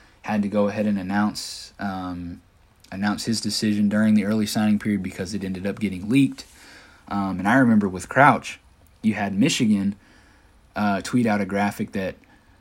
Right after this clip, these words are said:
s-, had Crouch listed as one of their commits and signees, and then you also had Clemson do the same thing. Uh, it was, it was crazy. I, I remember thinking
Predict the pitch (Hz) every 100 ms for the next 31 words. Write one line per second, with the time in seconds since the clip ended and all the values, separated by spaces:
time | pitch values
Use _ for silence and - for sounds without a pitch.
0 | _ - - - - 107 98 - 107 104
1 | - - 104 110 - 101 95 101 95 107
2 | 98 87 - - 107 92 104 95 90 95
3 | 95 90 98 113 - _ _ 101 104 107
4 | 107 117 107 101 101 151 175 - 107 104
5 | 98 123 107 - 139 87 - _ _ _
6 | _ _ - 101 95 87 113 113 104 -
7 | 120 101 - 143 120 92 87 95 92 107
8 | 113 117 107 104 113 107 98